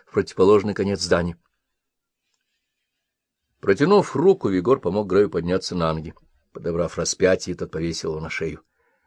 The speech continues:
«Великолепно, Грей!» Однако мы пока ещё не нашли вторую золотую пайдзу. От Вигора не укрылось то, что Грей перед тем, как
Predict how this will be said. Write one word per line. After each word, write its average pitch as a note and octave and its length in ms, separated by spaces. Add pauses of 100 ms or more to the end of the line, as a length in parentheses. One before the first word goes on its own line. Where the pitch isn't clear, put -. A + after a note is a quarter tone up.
(280)
«Великолепно, G2+ 840
Грей!» G2+ 340 (1200)
Однако C3 520
мы D3 80
пока C3 220
ещё B2+ 280
не B2+ 120
нашли G2+ 540
вторую F#2 560
золотую F#2 460
пайдзу. F#2 460 (2000)
От - 180
Вигора F#3 360
не F3 180
укрылось F3 580
то, E3 140
что D3+ 240
Грей C#3+ 320
перед G#2+ 260
тем, B2+ 200
как - 240